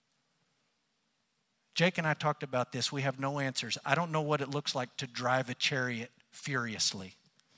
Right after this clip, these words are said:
Maybe you just picture Forty-second Street at rush hour. But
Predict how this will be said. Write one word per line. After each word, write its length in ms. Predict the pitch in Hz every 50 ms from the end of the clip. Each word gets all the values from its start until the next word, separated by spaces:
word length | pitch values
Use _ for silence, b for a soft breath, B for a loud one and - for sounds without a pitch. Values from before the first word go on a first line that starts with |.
| b b b b b b b b b b b b _ - 147
Maybe 220 | 135 143 147 151
you 80 | 160 156
just 240 | 147 156 151 - -
picture 300 | - 165 - - 151 131
Forty-second 680 | - - 147 147 139 123 - - 147 127 - 135 120
Street 360 | - - - 139 127 117 107 - - -
at 160 | 139 131 117
rush 280 | 123 123 123 110 - -
hour. 340 | 107 107 98 95 92 95 - B B B B B B B B B B B B B B B B -
But 240 | 143 151 135 131 -